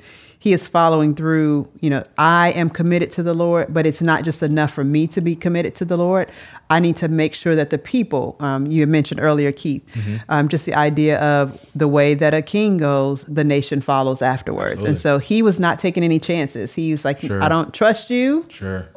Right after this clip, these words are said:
Speaker 1: We're going to make sure we do this the right way."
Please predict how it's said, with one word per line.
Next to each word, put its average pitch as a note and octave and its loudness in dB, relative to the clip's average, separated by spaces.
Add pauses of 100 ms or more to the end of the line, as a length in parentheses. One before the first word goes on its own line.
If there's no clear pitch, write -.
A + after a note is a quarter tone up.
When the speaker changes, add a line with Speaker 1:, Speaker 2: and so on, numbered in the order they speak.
(160)
Speaker 1:
We're A#3 4
going F#3+ 2
to F#3 -2
make E3+ -2
sure F3+ -2
we E3+ 0
do E3 0
this D#3+ -2
the F3 -4
right E3 2
way." D3 2